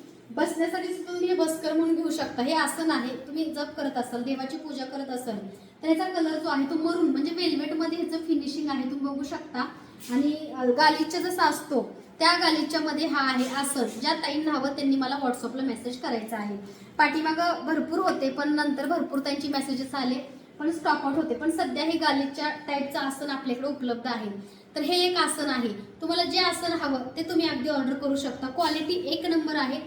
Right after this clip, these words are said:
आणि अगदी किमी-, कमी किमतीमध्ये तुम्हाला हा गालिचा टाईप तुम्हाला हे आसन आपल्याकडे मिळणार आहे. तर खाली WhatsApp नंबर माझा मी दिलेला आहे, त्याच्यावरती तुम्हाला मेसेज करायचा आहे. त्यासोबत बघा,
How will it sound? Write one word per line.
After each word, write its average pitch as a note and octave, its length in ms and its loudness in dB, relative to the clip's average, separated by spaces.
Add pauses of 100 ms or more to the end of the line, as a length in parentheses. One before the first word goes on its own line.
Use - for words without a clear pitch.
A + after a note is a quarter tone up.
(340)
आणि D4+ 120 4
अगदी D#4+ 300 2
किमी-, F4+ 440 4
कमी F4+ 240 4
किमतीमध्ये E4 640 2
तुम्हाला D4 280 0
हा D4+ 100 -2
गालिचा C#4+ 440 0
टाईप C#4+ 380 -4
तुम्हाला C4 240 0
हे C#4+ 100 0
आसन C4 320 -4
आपल्याकडे B3 400 -4
मिळणार B3+ 400 2
आहे. G#3+ 200 -6 (500)
तर D4 140 -4
खाली E4+ 160 2
WhatsApp E4 400 4
नंबर E4 280 4
माझा D#4 220 2
मी D#4 120 0
दिलेला D4 340 2
आहे, C4 220 2 (380)
त्याच्यावरती D#4 520 -2
तुम्हाला D4 440 2
मेसेज C4+ 360 -2
करायचा B3 420 0
आहे. A#3 200 2 (380)
त्यासोबत F4 400 6
बघा, D4+ 260 0